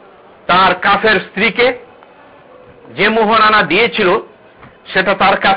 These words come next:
থেকে চেয়ে নিয়ে তাকে মুক্ত করে দিবে। অনুরূপভাবে মুসলমান নারী তার কাফের স্বামীর কাছ থেকে যা পেয়েছিল, সেটাও তার স্বামীকে ফেরত দিয়ে সে মুক্ত হয়ে যাবে, কারোর সাথে আর কারো সম্পর্ক নাই, শেষ হয়ে গেল।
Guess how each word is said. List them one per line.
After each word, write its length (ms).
থেকে 200
চেয়ে 260
নিয়ে 180
তাকে 240
মুক্ত 320
করে 220
দিবে। 260
অনুরূপভাবে 540
মুসলমান 500
নারী 320
তার 200
কাফের 420
স্বামীর 380
কাছ 220
থেকে 220
যা 280
পেয়েছিল, 500
সেটাও 260
তার 160
স্বামীকে 420
ফেরত 260
দিয়ে 220
সে 60
মুক্ত 280
হয়ে 240
যাবে, 220
কারোর 180
সাথে 180
আর 80
কারো 260
সম্পর্ক 300
নাই, 220
শেষ 140
হয়ে 160
গেল। 160